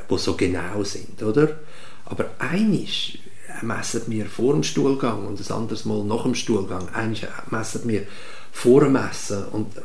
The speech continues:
einisch essen wir nach dem Essen. Und wenn man jetzt Pech hat und das letzte Mal ist es vor dem Stuhlgang gewesen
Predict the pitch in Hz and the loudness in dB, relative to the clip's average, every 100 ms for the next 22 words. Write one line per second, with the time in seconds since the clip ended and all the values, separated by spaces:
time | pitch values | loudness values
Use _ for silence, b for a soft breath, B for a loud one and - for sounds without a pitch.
0 | - 104 107 101 101 - 104 101 98 107 | -4 -2 -2 -2 -4 -4 -4 -2 0 0
1 | 117 117 107 - - 113 104 104 117 113 | 2 0 -2 -4 -4 -4 -2 2 2 2
2 | 110 - 117 156 - - - - B B | 0 0 0 0 0 0 -2 -4 B B
3 | B - 110 - - 123 123 - 120 107 | B 0 0 0 4 4 4 4 4 6
4 | 104 104 - B B B - 139 156 151 | 4 0 -2 B B B 8 10 10 10
5 | 147 135 123 120 110 - 120 113 107 | 10 12 10 6 4 6 6 6 4